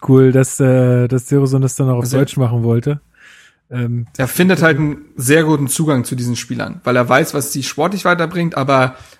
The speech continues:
Speaker 2: was quasi auch menschlich weitergebracht werden muss, um aus sich herauszukommen, um eben diese Potenziale zu wecken.
Speaker 1: Ja.
Speaker 2: Und, ähm,
Speaker 1: Und
Speaker 2: das, äh, ja.
Speaker 1: alle Spieler loben ja auch durch die Bank weg, äh, die Arbeit mit dem neuen Trainer. Also die sind ja alle super zufrieden.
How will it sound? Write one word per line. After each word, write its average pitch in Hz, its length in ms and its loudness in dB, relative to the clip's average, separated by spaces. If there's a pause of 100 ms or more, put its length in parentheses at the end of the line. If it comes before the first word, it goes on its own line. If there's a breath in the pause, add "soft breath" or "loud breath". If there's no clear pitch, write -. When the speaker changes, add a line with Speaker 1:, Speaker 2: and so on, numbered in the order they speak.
(140 loud breath)
Speaker 2:
was 143 480 -2
quasi 139 300 0
auch 117 100 -4
menschlich 147 320 -2
weitergebracht 147 480 -2
werden 143 160 0
muss, 143 160 -2
um 160 180 0
aus 143 120 0
sich 139 140 -4
herauszukommen, 139 680 -2
um 151 220 -2
eben 139 220 0
diese 127 240 -2
Potenziale 123 540 -2
zu 117 180 -8
wecken. 151 280 -4 (480 soft breath)
Speaker 1:
Ja. 107 100 -10
Speaker 2:
Und, 127 540 2
ähm, 127 540 -2 (260 loud breath)
Speaker 1:
Und 120 160 -2
Speaker 2:
das, - 340 -2
äh, 131 540 0
ja. 120 240 -4 (260)
Speaker 1:
alle 131 260 2
Spieler 127 460 2
loben 123 320 2
ja 120 100 0
auch 117 200 -2
durch 123 200 2
die 120 120 -4
Bank 113 320 -2
weg, 127 260 -4
äh, 131 220 -2
die 131 160 -4
Arbeit 123 300 0
mit 127 120 -4
dem 123 100 0
neuen 123 220 2
Trainer. 131 460 -2
Also 117 340 0
die 117 100 0
sind 117 200 0
ja 120 120 2
alle 120 140 2
super 135 320 2
zufrieden. 147 640 -2